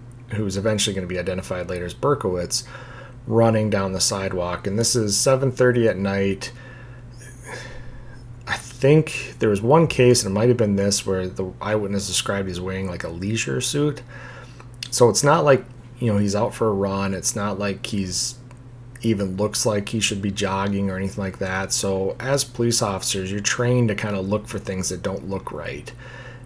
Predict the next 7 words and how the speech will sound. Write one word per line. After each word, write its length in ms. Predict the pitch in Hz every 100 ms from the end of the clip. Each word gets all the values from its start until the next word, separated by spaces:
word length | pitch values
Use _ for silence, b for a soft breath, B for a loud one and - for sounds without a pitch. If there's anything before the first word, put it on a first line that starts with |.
| -
And 640 | 117 110 107 104 101 98 - - - - - - - - - - - - -
the 160 | 107
difficult 540 | 101 151 160 156 139 120
part 200 | 117 107
about 300 | 95 92 -
this 360 | 185 165 127
is 580 | 101 101 101 95 90 -